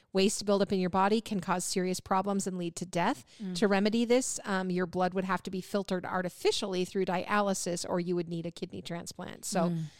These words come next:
Speaker 1: once, so you do the stuff that you can at home, like Cheryl did for Dan, but
Speaker 2: Mm-hmm.
Speaker 1: at, at such time that it reaches a point
Speaker 2: Yeah.
Speaker 1: that your body can't do it on its own,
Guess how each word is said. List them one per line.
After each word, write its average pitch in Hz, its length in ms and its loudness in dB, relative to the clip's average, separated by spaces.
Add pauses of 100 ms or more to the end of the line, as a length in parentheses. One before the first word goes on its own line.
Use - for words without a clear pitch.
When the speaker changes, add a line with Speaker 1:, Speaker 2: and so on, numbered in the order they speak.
(220)
Speaker 1:
once, 190 440 -2
so - 160 -2
you 190 120 2
do 220 160 2
the 220 80 2
stuff 214 220 0
that - 140 -4
you 190 80 -2
can 208 240 2
at 196 80 -2
home, 196 260 0
like 185 160 0
Cheryl 190 320 0
did 180 180 -2
for 185 120 -6
Dan, 175 320 0
but 196 120 2
Speaker 2:
Mm-hmm. 202 200 -2
Speaker 1:
at, 170 140 -2
at - 60 -10
such - 260 -2
time 180 220 0
that 175 120 0
it 170 100 -6
reaches 175 300 -2
a - 20 -6
point 185 200 -4
Speaker 2:
Yeah. - 20 -6
Speaker 1:
that - 100 -4
your 175 100 -2
body 175 220 2
can't 175 260 -8
do 180 120 0
it 175 80 0
on 175 120 -2
its 175 220 -8
own, 202 460 2